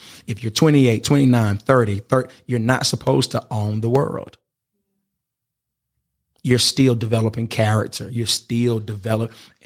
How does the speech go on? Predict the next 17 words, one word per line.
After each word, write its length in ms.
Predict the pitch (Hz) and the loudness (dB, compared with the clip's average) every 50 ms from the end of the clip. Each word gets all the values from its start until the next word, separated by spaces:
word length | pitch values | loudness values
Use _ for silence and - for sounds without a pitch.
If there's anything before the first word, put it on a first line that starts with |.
| - _ | -20 _
listen, 500 | - - 147 147 156 139 - 117 104 - _ | -16 -8 0 0 0 2 2 -2 -2 -2 _
I 120 | 117 113 131 | 2 2 4
don't 180 | 147 131 127 | 4 4 4
know 200 | 120 117 110 - - | 2 2 2 0 2
any 240 | 131 139 175 156 | 2 4 4 4
thirty-year-old 920 | 123 - - 113 113 107 110 110 107 107 107 104 101 98 113 110 - 123 - _ | 2 2 2 2 2 4 2 2 2 2 2 0 0 -2 -2 -4 -6 -8 -8 _
that's 180 | 123 117 - | -4 -4 -4
clear 300 | - - - 147 139 127 | -4 -2 0 0 0 2
on 140 | 123 120 113 | 0 -2 0
who 160 | 107 120 120 | 2 0 0
they 180 | 110 110 104 104 | 2 0 0 0
are. 240 | 110 113 104 92 - _ _ _ _ _ _ _ _ _ _ _ _ _ _ _ _ _ _ _ _ _ _ _ _ _ _ _ _ _ _ _ _ _ _ _ _ _ _ _ _ _ _ _ _ _ _ _ _ _ _ _ _ _ _ _ _ _ _ _ _ _ _ _ _ _ _ _ _ _ _ _ _ _ _ _ _ _ _ _ _ _ _ _ - | -2 -4 -6 -8 -14 _ _ _ _ _ _ _ _ _ _ _ _ _ _ _ _ _ _ _ _ _ _ _ _ _ _ _ _ _ _ _ _ _ _ _ _ _ _ _ _ _ _ _ _ _ _ _ _ _ _ _ _ _ _ _ _ _ _ _ _ _ _ _ _ _ _ _ _ _ _ _ _ _ _ _ _ _ _ _ _ _ _ _ -4
I 60 | 135 135 | 0 2
don't 140 | 143 135 | 4 4
know 160 | 139 131 131 - | 6 4 4 4
any 220 | 127 147 180 214 | 4 4 4 4
thirty-year-old 760 | 214 - 139 127 117 117 110 107 107 104 110 - 85 - - | 4 2 2 4 4 4 4 2 2 0 -2 -4 -6 -8 -12